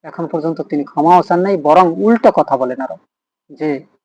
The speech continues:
বাংলাদেশে তার, আহ, বাহিনীকে অমুক করে, সমুক করে, এইসব কথা বলে।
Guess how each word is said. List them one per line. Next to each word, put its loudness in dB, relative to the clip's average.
বাংলাদেশে -2
তার, 2
আহ, -18
বাহিনীকে -2
অমুক -2
করে, -4
সমুক -6
করে, -6
এইসব -8
কথা -14
বলে। -18